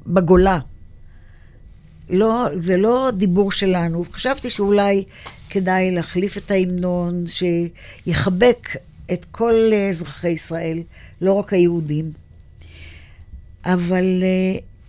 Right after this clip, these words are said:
אחר כך, כששמעתי את הניצולים של אבא שלי מספרים, הם סיפרו שכשהרכבת,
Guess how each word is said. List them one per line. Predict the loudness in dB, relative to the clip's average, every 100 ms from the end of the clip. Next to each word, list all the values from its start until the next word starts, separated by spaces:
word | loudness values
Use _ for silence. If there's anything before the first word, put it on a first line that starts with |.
| -20 -20 -20 -8
אחר | -4 -2
כך, | 0 0 -2 -6 -12
כששמעתי | -4 -2 0 0 0 -2 0 -2
את | 0
הניצולים | -2 -2 -4 -2 -2 -2 -4
של | -4 -2
אבא | -2 -2
שלי | -4 -2 -2 -4 -14 -20 -16 -8
מספרים, | -6 -6 -4 2 4 4 -2 -8 -6
הם | -4
סיפרו | -2 -6 -4 -4
שכשהרכבת, | -4 -4 -4 -4 -6 -4 -2 0 0 -4